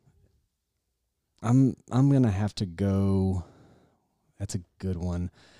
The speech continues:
But I think my all-time just scary movie, maybe not necessarily Halloween. Uh, if it is, it'd be Halloween. That's just generic. But my favorite scary movie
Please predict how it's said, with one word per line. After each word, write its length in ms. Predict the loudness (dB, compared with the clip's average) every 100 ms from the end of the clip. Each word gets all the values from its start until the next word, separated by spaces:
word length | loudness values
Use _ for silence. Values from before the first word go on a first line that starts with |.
| _ _
But 100 | -4
I 60 | -2
think 280 | 0 0 -2 -4
my 260 | 0 0
all-time 440 | 2 0 2 0 2
just 200 | 0 0
scary 440 | -4 -2 2 4
movie, 300 | 4 4 4
maybe 200 | 2 0
not 80 | 0
necessarily 300 | -2 -2 -6
Halloween. 800 | -6 -4 -4 -2 -2 -4 -6 -12 -10
Uh, 60 |
if 160 | -6 -4
it 100 | -2
is, 220 | -2 -2
it'd 120 | -4
be 100 | -6
Halloween. 560 | -6 -6 -6 -8 -10 -14 _ -14
That's 200 | -12 -10
just 240 | -10 -12 -18 _ _ _
generic. 420 | -8 -6 -6 -8 -6
But 240 | -6 -6 -10 -12
my 100 | -6
favorite 360 | -4 -2 -4
scary 480 | -8 -6 0 0 2
movie 500 | -2 -4 -6 -6